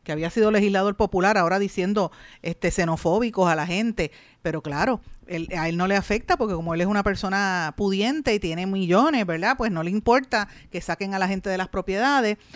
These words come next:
o que vengan con estas actitudes, el que se manifiesta que le entren a tiro o que lo maten como hizo el guardia de seguridad.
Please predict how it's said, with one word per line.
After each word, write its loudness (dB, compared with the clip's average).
o 2
que -2
vengan -2
con 2
estas -4
actitudes, -2
el -6
que -4
se -4
manifiesta -4
que -2
le -2
entren -2
a -2
tiro 2
o 2
que 4
lo 4
maten 2
como 0
hizo -2
el -2
guardia 2
de -4
seguridad. 2